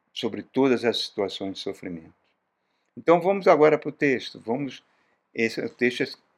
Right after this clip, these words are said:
que Pedro escreveu, que tem um sofrendo por ser cristão. Vamos ver lá então.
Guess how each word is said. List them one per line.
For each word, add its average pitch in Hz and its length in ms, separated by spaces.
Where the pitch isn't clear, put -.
que 120 220
Pedro 123 340
escreveu, 117 640
que 139 160
tem 131 240
um 127 300
sofrendo 151 840
por - 260
ser 143 260
cristão. 143 640
Vamos 139 240
ver 135 160
lá 98 180
então. 92 320